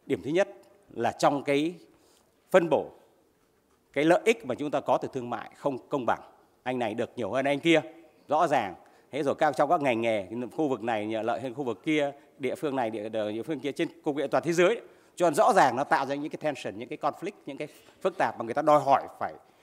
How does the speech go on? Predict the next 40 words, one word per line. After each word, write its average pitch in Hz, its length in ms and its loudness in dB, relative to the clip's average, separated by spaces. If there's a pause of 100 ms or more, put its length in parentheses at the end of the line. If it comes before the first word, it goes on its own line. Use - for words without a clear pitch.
(220)
chỉnh 156 160 4
sửa. 127 400 6 (220)
Cái 156 100 2
đấy 151 100 6
là 185 160 2 (200)
tất 247 100 4
yếu. 190 220 6 (540)
Cái 202 80 -2
điểm 175 160 4
thứ 202 100 6
hai 180 380 8 (720)
là 135 120 2
khi 233 300 2
chúng 202 160 0
ta 196 80 6
đẩy 131 160 6
nhanh 196 260 4
về 170 100 2
thương 180 180 2
mại 160 200 2
như 139 80 -4
thế, 135 300 -10 (360)
thì 143 100 2
những 165 120 2
cái - 100 -6
yểm 135 180 4
trợ 131 280 -2
về 113 80 -6
mặt 107 180 -6
thể 110 140 -8
chế 120 340 -12
không 151 460 -2
tương 156 180 2
đồng. 120 140 2 (800)
Cho 170 220 4
nên 143 220 0
nó 143 100 -4
đi 139 140 -4
hụt 110 180 -8
hơi 127 220 -4